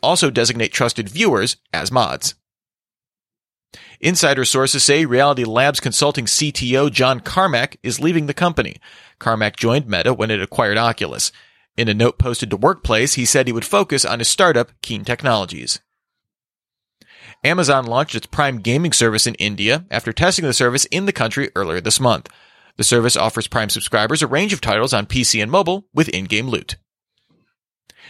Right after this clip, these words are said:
The auto parts maker Magna International agreed to acquire the assistive driving business Veoneer Active Safety from S S W Partners for one point fifty-three billion dollars.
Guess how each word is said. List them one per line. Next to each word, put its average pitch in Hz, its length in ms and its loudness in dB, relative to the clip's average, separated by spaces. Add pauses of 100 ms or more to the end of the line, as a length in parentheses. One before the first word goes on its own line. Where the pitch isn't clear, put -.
(240)
The - 140 -2
auto 156 240 4
parts 147 320 0
maker 135 320 2
Magna 131 400 0
International 127 760 0
agreed 151 300 0
to 202 80 -2
acquire 151 320 2
the 131 140 0
assistive 143 400 0
driving 127 400 0
business 117 360 -2
Veoneer 160 480 0
Active - 360 -2
Safety 165 420 2
from 117 320 -2
S 139 180 2
S 123 220 2
W 139 380 2
Partners 185 500 -2
for - 160 -4
one 151 220 -2
point 160 240 -4
fifty-three 147 420 -4
billion 120 340 0
dollars. 110 460 -2